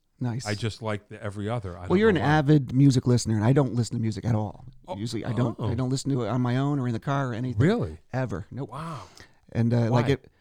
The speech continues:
Speaker 2: You just
Speaker 1: I have music in my head twenty-four seven,
Speaker 2: Gotcha.
Speaker 1: and I just,
Speaker 2: Gotcha.
Speaker 1: you know, um, but the kids, when we, we, we'll play songs for
Speaker 2: Yeah,
Speaker 1: each
Speaker 2: yeah,
Speaker 1: other, we'll
Speaker 2: yeah.
Speaker 1: do that. Like, if I'm
Speaker 2: Yeah.
Speaker 1: driving 'em around and stuff, or we go to, like, on vacation, we'll have three hours to kill, and we'll take
Speaker 2: Yeah, yeah.
Speaker 1: turns picking songs and stuff.
Speaker 2: Yeah, yeah.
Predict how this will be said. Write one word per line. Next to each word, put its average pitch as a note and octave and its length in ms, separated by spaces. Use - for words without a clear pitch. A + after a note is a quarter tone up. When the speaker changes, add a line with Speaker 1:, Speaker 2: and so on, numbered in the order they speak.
Speaker 2:
You A2+ 120
just G#2+ 320
Speaker 1:
I C3 80
have C3+ 200
music C3+ 340
in B2+ 60
my A#2+ 100
head B2 160
twenty-four A#2 340
seven, A#2+ 260
Speaker 2:
Gotcha. G#2 120
Speaker 1:
and A2 100
I A2 40
just, G#2+ 260
Speaker 2:
Gotcha. F2+ 300
Speaker 1:
you C3 60
know, A2 160
um, A2 220
but G#2+ 120
the D3 60
kids, G#3 280
when C3+ 120
we, C3 200
we, C#3 180
we'll - 160
play C3+ 160
songs A#2 280
for G#2+ 80
Speaker 2:
Yeah, G#2 80
Speaker 1:
each G2 60
Speaker 2:
yeah, G3+ 80
Speaker 1:
other, C3 180
we'll A#2+ 100
Speaker 2:
yeah. A#2 60
Speaker 1:
do B2+ 100
that. B2 240
Like, A2 140
if G#2 120
I'm F2+ 60
Speaker 2:
Yeah. E2+ 60
Speaker 1:
driving A2+ 280
'em A2 140
around B2 360
and G#2 100
stuff, G#2+ 280
or A2 60
we B2 120
go A2 160
to, A2+ 120
like, G#2 180
on A2+ 140
vacation, A2+ 500
we'll G#2 100
have A2 240
three A#2 160
hours G#2 200
to - 60
kill, C#3 180
and A#2 80
we'll A2+ 80
take - 120
Speaker 2:
Yeah, F#2 60
yeah. F2+ 40
Speaker 1:
turns A#2 260
picking A#2 280
songs A2+ 360
and A2 80
stuff. G#2+ 240
Speaker 2:
Yeah, F#2+ 60
yeah. G2 120